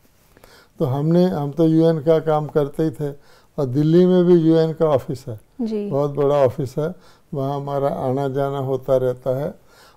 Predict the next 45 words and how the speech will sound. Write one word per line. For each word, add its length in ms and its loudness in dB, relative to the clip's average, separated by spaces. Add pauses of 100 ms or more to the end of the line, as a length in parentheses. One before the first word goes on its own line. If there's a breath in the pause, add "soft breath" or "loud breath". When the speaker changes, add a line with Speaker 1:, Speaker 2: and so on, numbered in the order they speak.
(120)
Speaker 1:
और 200 0
कभी 340 0
भी 200 2
हमारे 360 -2
Mount 320 -4
Abu 300 0
में 160 -6
program 600 -2
हो 140 -6
दिल्ली 360 -4
में, 240 -8
तो 500 -14
उनका 300 -2
जो, 420 -2 (320 soft breath)
उनके 280 -2
head 240 0
बदलते 520 0
रहते 300 -2
हैं, 220 -6 (460 soft breath)
जो 240 2
भी 80 2
उसका 360 2
head 260 -2
होगा, 420 -2 (280 soft breath)
उसको 260 -6
हम 260 -4
अपने 160 -6
प्रोग्रामों 680 -2
में 140 -4
शामिल 420 -6
करते 380 -4
रहे 200 -4
हैं, 180 -8 (460 soft breath)
क्योंकि 360 -2
यूएन 320 -2
का 160 -2
नाम 360 0
था, 340 -2 (340 soft breath)
एक 140 -6
यूएन 440 0
भी 120 0
इनके 260 -6
program 540 -4
में, 140 -8
अ, 60 -12